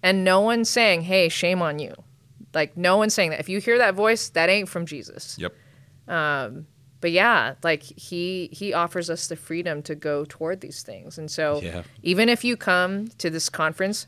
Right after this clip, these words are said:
Speaker 1: all you have to do is come and, and sit in a chair and, and listen. Be a
Speaker 3: Mm-hmm.
Speaker 1: listener and a learner. So
Speaker 3: Mm-hmm.
Speaker 1: come on.
Speaker 3: Yeah. I, I love it too, because it, if he loves us so much,
Speaker 1: Mm-hmm.
Speaker 3: um, and wants to change us, I, I like to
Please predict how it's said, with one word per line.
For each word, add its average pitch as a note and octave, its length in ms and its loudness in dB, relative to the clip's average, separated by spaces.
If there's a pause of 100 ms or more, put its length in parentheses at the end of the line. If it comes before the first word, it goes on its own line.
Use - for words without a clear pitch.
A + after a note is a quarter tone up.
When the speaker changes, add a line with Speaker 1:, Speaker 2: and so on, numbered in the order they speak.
Speaker 1:
all F3+ 120 4
you C4 80 0
have C#4 100 2
to D#4 80 -6
do D4 180 0
is C#4 160 0
come B3+ 280 0
and, G#3 260 -2
and F3+ 180 -4
sit - 240 -2
in G#3+ 80 -4
a A#3 60 -2
chair A3 420 2
and, G3+ 200 -2
and F#3 220 -8
listen. D#3+ 520 -6
Be F3 100 0
a F3+ 60 4
Speaker 3:
Mm-hmm. - 80 2
Speaker 1:
listener A3+ 340 0
and A3+ 160 -2
a A3 60 -2
learner. D3+ 360 -4 (800)
So E3+ 180 0
Speaker 3:
Mm-hmm. - 80 -14
Speaker 1:
come G#3+ 180 -2
on. B3 160 2 (320)
Speaker 3:
Yeah. F2 220 -4 (600)
I, A#2+ 200 -6
I B2+ 80 0
love C3 180 6
it - 100 -8
too, B2+ 220 4
because G2+ 480 0
it, - 400 0 (440)
if - 140 -6
he C3+ 140 4
loves A#2+ 340 4
us B2 180 4
so A#2+ 260 4
much, G2+ 540 0
Speaker 1:
Mm-hmm. F3+ 300 -6 (320)
Speaker 3:
um, E2+ 300 -10
and A2+ 220 2
wants A2 320 4
to - 100 -10
change G#2 420 -2
us, D#2 340 -4 (420)
I, F#2+ 160 -8 (260)
I B2 200 4
like C#3 300 2
to G2+ 300 -2